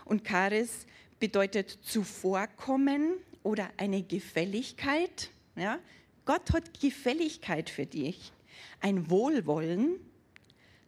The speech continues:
Gunst, Begabung, auch das gehört dazu, eine bestimmte Begabung, eine bestimmte Befähigung.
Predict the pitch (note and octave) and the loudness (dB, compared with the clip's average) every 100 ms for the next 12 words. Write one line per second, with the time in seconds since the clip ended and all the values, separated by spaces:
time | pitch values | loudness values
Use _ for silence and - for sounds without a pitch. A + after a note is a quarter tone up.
0 | - A3+ D#4 A#4 - - - - _ _ | 2 4 4 0 -6 -12 -14 -20 _ _
1 | _ _ _ - A3+ - C#3+ D3+ F#3 A#3+ | _ _ _ -4 -2 2 2 2 4 2
2 | G4+ C5+ - - _ - - _ - - | 2 -4 -16 -20 _ -20 -20 _ -10 -6
3 | F3+ - - - A3 - C#4 C4 - C4 | -6 -6 -8 -2 0 0 0 0 2 -2
4 | - D4+ D4+ E4 C#4 G#3 A3 - A#3+ A#3+ | 2 2 2 0 -6 -2 0 2 2 2
5 | A#3 G#3 F3+ F#3+ C#4+ F4 F#4 - - - | 0 2 4 4 2 0 0 -6 -18 -14
6 | - A#3+ C#4+ - C#4 - D4 C#4+ B3 A3+ | 0 2 4 2 0 0 0 0 0 0
7 | G#3 - D#4+ D4 F#3+ F#3+ G#3+ | 0 0 0 2 2 4 4